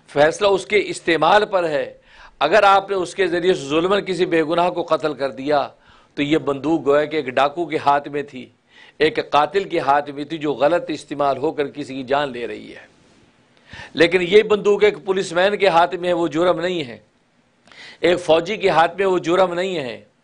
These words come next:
वो भले खुले बंदूक लेके फिरता है। क्यों? इसलिए इसकी जो बंदूक है वो इंसानी जानों की हिफाजत के लिए है, मुल्क की सरहदों के लिए है, मुल्क के साजो सामान के लिए है।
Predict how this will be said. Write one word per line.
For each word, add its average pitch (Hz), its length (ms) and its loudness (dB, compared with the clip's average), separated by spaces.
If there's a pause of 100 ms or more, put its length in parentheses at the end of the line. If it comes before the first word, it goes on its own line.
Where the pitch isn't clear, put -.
(400)
वो 170 100 2
भले 190 220 4
खुले 208 260 2
बंदूक 196 300 0
लेके 185 260 0
फिरता 156 340 0
है। 156 80 2
क्यों? 196 300 0 (360)
इसलिए 180 280 0
इसकी 233 480 -6
जो 190 140 2
बंदूक 165 440 0
है 147 300 -2 (360)
वो 180 320 4
इंसानी 170 520 -2
जानों 160 320 2
की 196 100 -4
हिफाजत 170 480 0
के 175 100 0
लिए 143 220 -8
है, 104 120 -16 (800)
मुल्क 170 340 4
की 196 160 -2
सरहदों 175 420 2
के 190 160 2
लिए 170 240 -2
है, 110 160 -10 (640)
मुल्क 170 340 2
के 196 160 0
साजो 170 340 2
सामान 156 460 0
के 196 140 0
लिए 180 240 0
है। 135 140 0